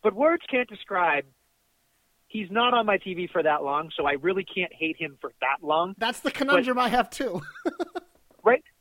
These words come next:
Speaker 1: So words can't describe it. I'm like, I, ro-, by, by ipso de facto, Roman Reigns is, is a huge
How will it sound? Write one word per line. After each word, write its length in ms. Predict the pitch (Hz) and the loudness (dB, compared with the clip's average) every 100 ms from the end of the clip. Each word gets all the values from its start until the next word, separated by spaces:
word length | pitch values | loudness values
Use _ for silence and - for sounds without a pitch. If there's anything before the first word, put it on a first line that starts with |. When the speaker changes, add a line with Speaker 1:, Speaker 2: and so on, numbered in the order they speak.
| - | 4
Speaker 1:
So 240 | 262 240 - | 4 4 -2
words 300 | 190 240 294 - | 4 4 4 2
can't 160 | 277 | 0
describe 400 | 247 - 254 277 | -2 -2 2 4
it. 60 | 202 | 2
I'm 100 | 190 | 2
like, 200 | 190 190 _ _ _ _ | 0 -2 _ _ _ _
I, 300 | 240 302 339 240 _ | -2 0 0 -4 _
ro-, 140 | 202 233 | 2 4
by, 240 | 214 214 - _ - | 6 4 2 _ -4
by 140 | 151 | -4
ipso 320 | 175 - 208 | -4 -4 -6
de 60 | 196 | -2
facto, 520 | 208 262 - 190 233 | -2 -2 -2 -4 -6
Roman 300 | 208 220 254 | -4 -4 -4
Reigns 340 | 220 247 247 233 | -6 -6 -6 -8
is, 120 | 214 214 | -12 -8
is 180 | 165 143 - | -8 -8 -16
a 20 | |
huge 420 | 151 190 208 - | -14 -12 -10 -12